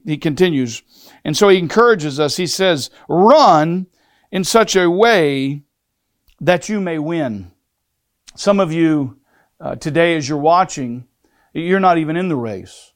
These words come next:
You can't win a race if you're not in the w-, race. You, you've never put your faith in Christ. You, you've never put your trust in Christ. But the reality is, as Christians,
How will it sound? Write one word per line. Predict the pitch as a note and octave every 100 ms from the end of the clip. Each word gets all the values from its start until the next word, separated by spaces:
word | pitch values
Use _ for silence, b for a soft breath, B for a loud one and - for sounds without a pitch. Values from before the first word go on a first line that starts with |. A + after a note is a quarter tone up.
| _ B2+
You | D#3
can't | D#3 G3 D3
win | F3 G3
a |
race | D3+ D#3 D#3+ D3+
if | C3
you're | C#3+
not | F#3
in | E3 G3+
the | E3
w-, | A#2 -
race. | C#3 C#3 A#2
You, | D3 D#3
you've | E3+ E3
never | F3 G3+
put | D3+ F3+
your | D#3+
faith | - E3 D#3+
in | D3
Christ. | C3 - D3 E3+ F3
You, | D#3 - b -
you've | D#3+
never | F3 F3+ F#3+
put | F#3+ -
your | D#3+
trust | - F3 E3 -
in | D3 C#3
Christ. | - C#3 C#3+ F#3+ - - b b b
But | A#3
the | G3+
reality | G3 G3+ A#3 B3+ A#3+ F3+ G3
is, | F3+ F3+
as | F3 G#3 G#3 -
Christians, | - B3 B3 - D#3 A2+ D#3+ G#3+ -